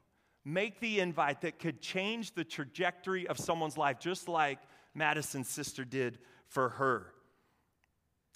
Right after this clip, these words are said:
Madison sharing her story, it's right in line with Jesus, with what he wants us to do. Second Corinthians one,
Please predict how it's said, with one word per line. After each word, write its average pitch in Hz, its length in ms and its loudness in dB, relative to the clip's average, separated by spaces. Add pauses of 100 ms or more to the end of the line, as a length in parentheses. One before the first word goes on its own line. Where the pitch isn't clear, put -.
Madison 151 520 6
sharing 170 460 8
her 156 180 4
story, 165 500 4
it's 139 140 -4
right 160 240 4
in 160 80 -2
line 151 260 4
with 127 140 -6
Jesus, 147 480 -6 (240)
with 143 120 0
what 165 180 6
he 185 160 -4
wants 165 280 2
us 143 220 2
to 139 140 -6
do. 117 340 -6 (800)
Second 180 340 4
Corinthians 170 540 2
one, 160 500 2